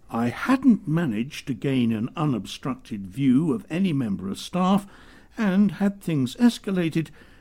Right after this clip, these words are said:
there's a likelihood that my mugshot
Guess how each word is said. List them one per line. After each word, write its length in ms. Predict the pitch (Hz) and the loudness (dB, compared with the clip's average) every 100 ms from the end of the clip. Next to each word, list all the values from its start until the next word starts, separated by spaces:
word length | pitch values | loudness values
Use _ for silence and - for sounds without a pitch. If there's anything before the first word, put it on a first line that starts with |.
| - 180 | -10 -2
there's 140 | 175 | 2
a 60 | 196 | 4
likelihood 800 | 196 226 240 - 165 127 117 107 | 6 6 4 4 4 4 2 0
that 180 | 127 139 | -6 -4
my 180 | 123 | -2
mugshot 600 | 123 185 220 - 143 110 | 2 2 0 -2 -6 -6